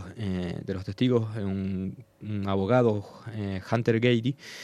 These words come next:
eh, vio desde la tercera planta de, de un hotel cercano al, al túnel, oyó una especie de persecución, oyó chirridos de ruedas y demás, y se asomó a la ventana.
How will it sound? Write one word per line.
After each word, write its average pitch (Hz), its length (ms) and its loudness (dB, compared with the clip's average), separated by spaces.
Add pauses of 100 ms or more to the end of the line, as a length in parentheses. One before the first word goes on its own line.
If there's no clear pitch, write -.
(160)
eh, 98 300 -2
vio 127 240 10
desde 110 180 6
la 107 80 6
tercera 117 380 0
planta 113 340 2
de, 95 380 0
de 101 80 -2
un 110 80 -2
hotel 110 180 0
cercano 107 480 0
al, 98 340 -2 (100)
al 90 200 -8
túnel, 123 400 0
oyó 101 260 -2
una 104 120 -2
especie 113 260 -4
de 104 80 -2
persecución, 120 640 -2
oyó 107 180 0
chirridos 107 440 -4
de 101 40 -4
ruedas 117 300 0
y - 20 -4
demás, 120 320 -2
y 123 80 -10
se - 100 -8
asomó 110 220 -6
a 110 60 -2
la 107 60 0
ventana. 95 360 -6